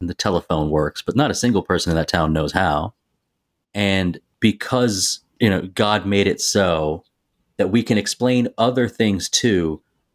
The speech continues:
that by trying to explain, one would become a heretic or one would become, uh, committing some other greater sin. That's, that's kind of where we get to this Hillsborough feeling.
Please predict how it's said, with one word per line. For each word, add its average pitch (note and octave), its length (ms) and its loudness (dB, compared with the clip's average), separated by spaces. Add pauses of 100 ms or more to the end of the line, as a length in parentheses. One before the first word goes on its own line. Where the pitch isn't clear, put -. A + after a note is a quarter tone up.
(120)
that F#2 380 0 (580)
by A2 440 0
trying C#3+ 520 0
to A2+ 200 0
explain, G#2+ 580 0
one G2 160 2
would F#2+ 120 0
become G2+ 340 0
a F2+ 60 -2
heretic F#2 640 0
or F#2 80 -2
one F2+ 180 -2
would F2+ 140 -6
become, F2 580 -4
uh, E2 300 -2 (300)
committing A2 380 2
some G2 280 0
other F#2+ 180 0
greater F#2+ 360 0
sin. - 420 -4 (240)
That's, A2 340 0 (140)
that's G#2 180 4
kind F3 320 -2
of D3+ 60 4
where G#2+ 160 4
we F#2 100 0
get F2+ 220 0
to G2 120 2
this F2+ 240 2
Hillsborough F#2+ 880 0
feeling. C#3 580 0